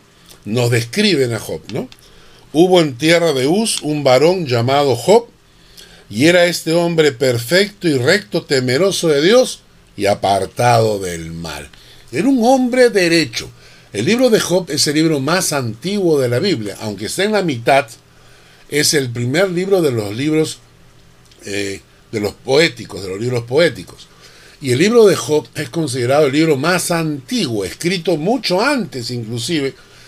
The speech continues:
que el libro de Génesis, que fue escrito por Moisés. Job vivió muchísimo tiempo antes. Y los libros no, de la Biblia no están agrupados cronológicamente,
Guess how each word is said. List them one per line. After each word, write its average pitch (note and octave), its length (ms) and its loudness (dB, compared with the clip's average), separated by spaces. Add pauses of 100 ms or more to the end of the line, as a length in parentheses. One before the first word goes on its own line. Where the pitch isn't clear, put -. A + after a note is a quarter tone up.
(240)
que C#3 320 -2
el A#2+ 60 0
libro C#3 280 2
de B2+ 100 0
Génesis, A#2 540 0
que G2 140 -10
fue C3 140 -4
escrito C3 380 -6
por F2+ 160 -6
Moisés. E2+ 600 -4 (540)
Job E3 260 2
vivió C#3+ 380 0
muchísimo C3+ 640 -4
tiempo B2+ 420 -2
antes. F2+ 300 -8 (760)
Y A#2+ 360 -2
los B2 300 0
libros F#3 280 2
no, D#3+ 240 -4
de B2 180 -4
la A#2 120 0
Biblia D#3+ 300 0
no C#3 180 -2
están D#3+ 300 -2
agrupados C3+ 640 0
cronológicamente, A2 1300 -4